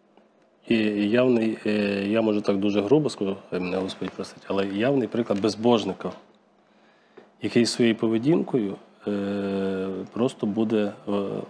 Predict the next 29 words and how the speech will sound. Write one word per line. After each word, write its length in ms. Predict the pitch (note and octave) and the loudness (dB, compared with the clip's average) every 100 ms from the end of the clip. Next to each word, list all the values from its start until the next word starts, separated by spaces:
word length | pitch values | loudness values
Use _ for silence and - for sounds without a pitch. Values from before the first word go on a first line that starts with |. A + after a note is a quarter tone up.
| - | -2
розбивати 720 | A#2 G#2+ G#2+ G#2 A#2 A2+ - - _ _ _ _ _ _ _ _ - - | 0 2 2 2 2 0 -10 -14 _ _ _ _ _ _ _ _ -10 -4
людей 420 | G2+ A2+ D3 E3 - _ _ _ _ _ _ _ | 0 2 2 0 -10 _ _ _ _ _ _ _
і 80 | A#2 | 0
відводити 480 | G#2 G#2+ C#3+ C3+ G#2 | 2 4 4 2 2
їх 220 | A#2+ A#2+ | 0 -2
від 120 | A2+ | -6
церкви. 280 | - G2+ - - _ _ _ _ _ - | -2 -4 -4 -16 _ _ _ _ _ 0
Тому 140 | A#2 | 2
що 140 | G#2+ A2+ | 4 4
він 240 | C3+ A#2 | 6 6
навіть, 400 | A#2 B2+ G2+ - - | 6 4 2 -4 -4
будучи, 300 | A2+ G#2+ - | 0 0 0
да, 160 | G2+ C#3+ | 2 2
хто 160 | - | 2
він 100 | G#2+ | -2
там, 180 | G2 F#2 | 0 0
волинянин, 640 | F#2+ A#2+ B2 D#3 E3 G#2 G#2+ | 2 4 4 4 2 -2 -4
е, 220 | G#2 G2 G2 | -4 -2 2
з 20 | |
Рівненської 440 | A2 A#2 G#2+ A#2+ | 2 2 2 2
області, 420 | D3 D3+ A2 - - - _ _ - - _ A#2+ | 2 2 -4 -6 -18 -20 _ _ -20 -20 _ 2
він 120 | B2 | 2
принципово, 720 | A#2+ A#2+ - G#2+ C#3+ D3 A#2+ | 4 2 2 0 4 4 4
знаючи 460 | A2 A#2 G#2 - | 4 4 2 0
і 40 | G#2 | 4
вміючи 380 | A#2 A2+ G2+ G#2 | 6 4 2 0
говорити 280 | G#2 G2+ | 2 2
українською 460 | G2+ A2 G#2+ - A2+ | 0 0 -2 0 2
мовою, 360 | C#3+ - B2+ | 2 4 0